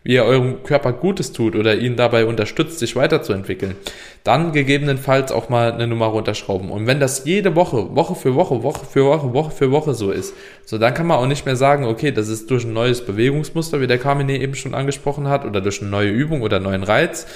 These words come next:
sondern ihr macht einfach wahrscheinlich zu viel.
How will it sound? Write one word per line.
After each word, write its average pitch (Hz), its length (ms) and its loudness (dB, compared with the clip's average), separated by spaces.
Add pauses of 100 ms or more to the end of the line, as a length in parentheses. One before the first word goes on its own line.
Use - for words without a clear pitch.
(220)
sondern 143 500 2
ihr 113 100 0
macht 113 360 0
einfach 113 360 -2
wahrscheinlich 110 760 -4
zu - 180 -8
viel. 104 420 -2